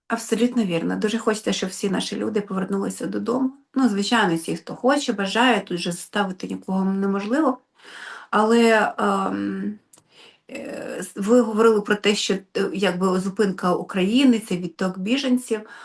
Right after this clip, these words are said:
але ж не всі ще й там і працюють. Всіх чекаємо вдома,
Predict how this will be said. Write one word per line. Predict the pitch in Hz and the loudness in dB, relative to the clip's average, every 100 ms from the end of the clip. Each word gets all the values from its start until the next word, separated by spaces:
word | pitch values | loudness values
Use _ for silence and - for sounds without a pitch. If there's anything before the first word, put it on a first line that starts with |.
| - - | -20 -6
але | 190 202 226 | -2 2 2
ж | 233 | 2
не | |
всі | 233 - 254 | 0 2 0
ще | 247 226 | 0 -2
й | |
там | 214 220 | 0 -2
і | 220 | -2
працюють. | 202 202 247 247 202 - - - - - | -4 -2 2 2 0 -10 -20 -20 -20 -16
Всіх | - - 269 | -2 2 2
чекаємо | - 208 196 180 180 185 | 2 0 4 4 4 4
вдома, | 185 214 311 277 | 2 4 2 0